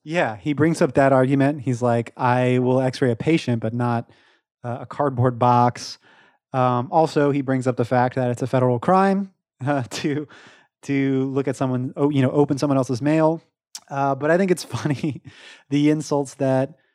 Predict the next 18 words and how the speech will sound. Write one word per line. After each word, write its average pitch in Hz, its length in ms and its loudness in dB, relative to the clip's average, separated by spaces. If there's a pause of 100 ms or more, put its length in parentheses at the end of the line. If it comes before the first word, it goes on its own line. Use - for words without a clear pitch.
(240)
Maggie 135 360 -2
throws 131 320 0
at 127 140 0
him. 123 340 -2
She 120 160 -10
says, 123 280 -4
you 131 60 -2
know, 123 140 0
like, 120 200 -4
"Humans 220 280 2
have 165 160 2
inquiring 147 640 0
minds 123 520 -2
and 127 160 -8
a 120 60 -4
thirst 143 380 0
to 127 60 -8
know. 117 400 -2